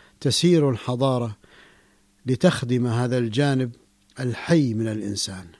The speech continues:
والحق إن دراسة الإنسان والتعمق لمعرفة متطلبات هذه النفس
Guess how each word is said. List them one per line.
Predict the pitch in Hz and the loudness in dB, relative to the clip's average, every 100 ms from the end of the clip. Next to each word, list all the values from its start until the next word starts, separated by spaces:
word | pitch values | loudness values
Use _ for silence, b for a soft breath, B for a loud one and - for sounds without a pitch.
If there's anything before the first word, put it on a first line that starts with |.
| _ _ _ - | _ _ _ -12
والحق | 117 101 135 - - - b b b b b b b _ 120 | -10 -6 -6 -8 -14 -20 b b b b b b b _ -2
إن | 120 | -2
دراسة | 113 120 143 135 135 120 | 0 0 2 2 -2 -2
الإنسان | 120 113 117 107 - 135 127 123 | -4 -2 -2 -2 0 0 0 -2
والتعمق | 113 - 120 117 147 127 117 120 | -4 -4 -2 0 0 0 -4 -6
لمعرفة | 113 120 113 123 143 131 - | -4 -2 -2 -2 -2 -4 -4
متطلبات | 120 117 123 123 120 123 120 147 131 | -4 -4 -6 -4 -4 -2 0 -2 0
هذه | 127 123 135 127 131 | -2 -2 -2 0 0
النفس | 147 147 - | 0 0 -4